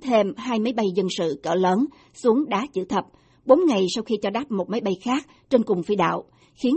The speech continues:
Việt Nam gửi công hàm ngoại giao phản đối. Tại cuộc họp báo thường kỳ hôm nay, người phát ngôn Bộ Ngoại giao Việt Nam Lê Hải Bình tuyên bố,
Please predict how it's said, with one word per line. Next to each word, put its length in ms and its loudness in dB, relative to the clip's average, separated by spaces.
Việt 160 0
Nam 260 0
gửi 360 0
công 160 -2
hàm 260 -2
ngoại 220 -2
giao 220 2
phản 260 -2
đối. 240 4
Tại 140 0
cuộc 120 0
họp 140 -4
báo 160 -2
thường 160 -2
kỳ 160 -2
hôm 180 -4
nay, 120 2
người 100 6
phát 200 -2
ngôn 260 -2
Bộ 120 4
Ngoại 140 -2
giao 200 0
Việt 200 -8
Nam 320 -2
Lê 220 0
Hải 200 -6
Bình 220 0
tuyên 160 0
bố, 260 4